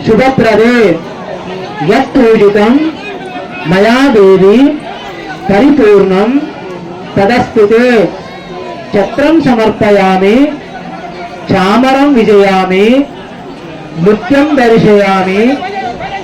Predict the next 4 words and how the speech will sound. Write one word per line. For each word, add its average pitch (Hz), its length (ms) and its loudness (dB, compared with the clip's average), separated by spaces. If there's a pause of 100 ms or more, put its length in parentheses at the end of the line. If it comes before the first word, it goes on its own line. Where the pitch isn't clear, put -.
(340)
గీతం 262 440 2
శ్రావయామి, 202 880 2 (1040)
వాద్యం 262 520 2
ఘోషయామి, 208 1000 2